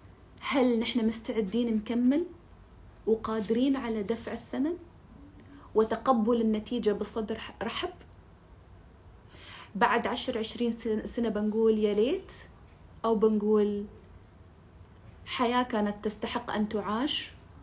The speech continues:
ومستعد أني أنا أعيشها مرتين وثلاث؟ فهذه من الأمور اللي أيضا، آه،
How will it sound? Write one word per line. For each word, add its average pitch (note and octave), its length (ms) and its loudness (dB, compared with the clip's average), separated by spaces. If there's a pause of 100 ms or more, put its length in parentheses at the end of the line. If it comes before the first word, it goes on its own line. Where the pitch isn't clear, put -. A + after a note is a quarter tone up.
(200)
ومستعد A3 540 0
أني G3 200 2
أنا G#3 100 -2
أعيشها G#3 340 -4
مرتين F#3+ 300 -6
وثلاث؟ F#3 400 -6 (1300)
فهذه E4 500 10
من D4+ 120 8
الأمور C#4 500 6
اللي A#3+ 240 4
أيضا، A#3 460 0 (680)
آه، F#3+ 480 -2